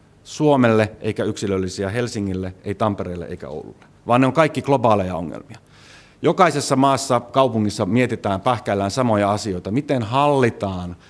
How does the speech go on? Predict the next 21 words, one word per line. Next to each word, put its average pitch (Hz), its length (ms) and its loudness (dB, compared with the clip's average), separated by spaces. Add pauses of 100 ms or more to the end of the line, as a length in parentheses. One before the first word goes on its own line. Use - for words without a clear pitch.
(140)
ruuhkat, 135 760 2
miten 127 320 -2
hallitaan 101 600 -2
päästöt, 143 680 0
miten 120 320 -2
hallitaan 98 540 -4
liikennesuunnittelu, 120 1040 4 (500)
miten 143 420 4
ho-, 123 380 2
ähm, 117 360 6 (280)
tehdään 139 440 4
julkisen 135 420 4
liikenteen 113 440 2
käyttö 127 360 0
houkuttelevammaksi, 113 1040 2
miten 143 360 2
lisätään 110 500 0
turvallisuutta 131 1040 4 (760)
tiellä, 120 460 4 (220)
miten 151 400 4
voidaan 131 420 4